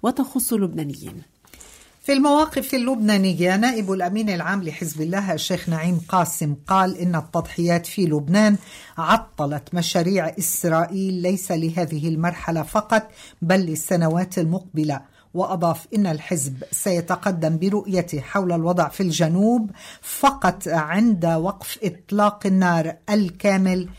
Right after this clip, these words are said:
Speaker 2: في غزة. الديار نقلت عن قيادي في الحزب أن العلاقات مع فرنسا متواصلة، والتفاوض مفتوح بين مسؤول العلاقات الدولية عمار الموسوي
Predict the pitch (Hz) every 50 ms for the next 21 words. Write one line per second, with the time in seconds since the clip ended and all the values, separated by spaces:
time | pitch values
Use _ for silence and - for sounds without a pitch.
0 | - _ _ - - 196 180 160 175 170 170 - - 151 135 - _ _ _ _
1 | - - - - _ - 220 185 170 190 185 185 185 180 170 160 170 202 214 -
2 | 196 175 165 156 160 - 165 165 165 165 165 - 180 175 165 151 147 170 202 190
3 | 185 160 147 - - 170 160 - - 196 180 165 147 139 135 139 190 190 185 170
4 | 156 151 151 139 147 160 165 160 160 - - 180 165 170 - 165 160 143 - -
5 | 175 170 170 185 185 - - 175 156 156 160 160 - - 156 156 160 175 190 185
6 | 185 - - 185 180 185 202 233 233 - - - - - - _ - 175 170 170
7 | - 180 165 - - 202 185 156 147 147 143 147 160 160 160 - - - 202 214
8 | 226 220 - - 170 156 190 214 208 196 180 180 170 170 - - 277 277 285 226
9 | 170 151 147 143 156 165 165 165 - 208 196 - - 180 151 143 156 160 156 160
10 | 180 202 180 160 156 156 151 151 156 160 175 196 196 170 160 151 151 170 196 190
11 | - - 190 175 175 190 190